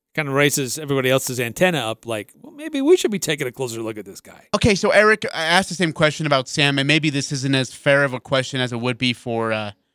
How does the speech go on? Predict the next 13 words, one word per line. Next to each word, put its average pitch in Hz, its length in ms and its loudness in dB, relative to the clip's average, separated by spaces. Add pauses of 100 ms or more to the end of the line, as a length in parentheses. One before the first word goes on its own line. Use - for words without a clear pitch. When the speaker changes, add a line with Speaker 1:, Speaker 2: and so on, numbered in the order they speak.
(500)
Speaker 2:
um, 107 500 -14 (1120)
for 139 160 -4
Neemias, 131 500 2
but 131 80 -6
what 123 380 -2
team 156 180 -2
would 139 120 -2
he 123 60 -2
fit - 260 -8
w-, 110 220 -20
s-, - 200 -20
well 127 400 2
on 101 220 -12